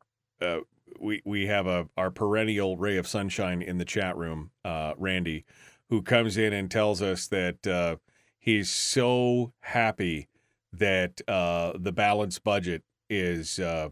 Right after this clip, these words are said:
i-, is here, that that is the end all be all, and, uh, that that's what we should be going on and on about, uh,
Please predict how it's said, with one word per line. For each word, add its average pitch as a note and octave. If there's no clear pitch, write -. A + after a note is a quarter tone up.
i-, G2
is G2
here, F#2
that F2+
that G#2+
is G2+
the G2
end A2
all G2+
be G2+
all, D#2+
and, F#2
uh, F2
that F2
that's -
what G#2+
we G#2+
should F2
be F#2+
going G2
on F#2+
and F2+
on F#2+
about, E2
uh, F2+